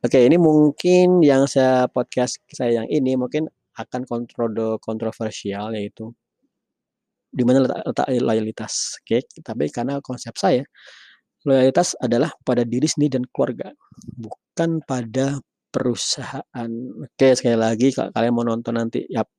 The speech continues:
dari mana saya ngambil quote ini, dari The Boys season dua episode tiga. Kata-katanya adalah, eh, kata Homelander ke C E O perusahaannya, "You see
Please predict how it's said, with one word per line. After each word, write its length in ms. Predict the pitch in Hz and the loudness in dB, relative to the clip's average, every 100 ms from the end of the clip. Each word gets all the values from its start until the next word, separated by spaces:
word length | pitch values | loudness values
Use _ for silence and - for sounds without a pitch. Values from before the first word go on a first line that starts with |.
| _ _ _ - | _ _ _ -4
dari 220 | 117 113 | 0 0
mana 240 | 113 113 | 0 0
saya 200 | 120 120 | -2 -4
ngambil 200 | 117 113 - | -2 -4 -4
quote 260 | 127 117 - | 0 0 0
ini, 320 | 123 113 135 160 - - - - | -4 0 0 -2 -8 -20 -20 -18
dari 240 | - 120 123 | 0 4 4
The 100 | 113 | 2
Boys 380 | 107 135 139 123 | 4 4 4 0
season 240 | 123 113 | -2 0
dua 320 | 113 127 - - | 2 2 0 -4
episode 400 | 143 131 135 117 | -6 -6 -4 -4
tiga. 460 | - 117 120 131 160 _ _ _ _ _ _ _ _ _ _ _ _ _ _ | -4 -2 2 2 0 _ _ _ _ _ _ _ _ _ _ _ _ _ _
Kata-katanya 420 | - - 117 127 120 | -20 -14 -6 -4 0
adalah, 240 | 120 143 - _ _ _ _ _ _ _ _ _ _ - | 0 0 -4 _ _ _ _ _ _ _ _ _ _ -12
eh, 300 | 107 107 107 | -10 -8 -10
kata 160 | - 123 | -10 -8
Homelander 380 | 110 113 110 113 | -4 -2 -2 -2
ke 140 | - 113 113 110 107 - - - _ | -2 0 0 -2 -6 -14 -18 -20 _
C 140 | 113 117 | -2 0
E 40 | |
O 80 | 110 | 0
perusahaannya, 520 | 117 117 113 143 180 - _ _ _ _ | -4 -6 0 2 0 -4 _ _ _ _
"You 140 | 113 113 | -6 -6
see 460 | - 170 180 185 | 0 2 2 0